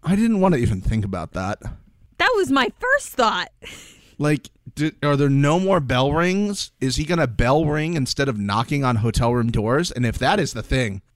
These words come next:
Speaker 2: Like, in the hallway?
Speaker 1: Oh, my God. Please give me all of that. Just
Speaker 2: Yeah.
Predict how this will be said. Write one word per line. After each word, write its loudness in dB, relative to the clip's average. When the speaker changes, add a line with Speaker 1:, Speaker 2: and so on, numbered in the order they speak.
Speaker 2:
Like, -2
in 0
the 2
hallway? 0
Speaker 1:
Oh, 4
my -8
God. -6
Please -2
give -6
me -8
all -8
of -8
that. -2
Just -4
Speaker 2:
Yeah. 0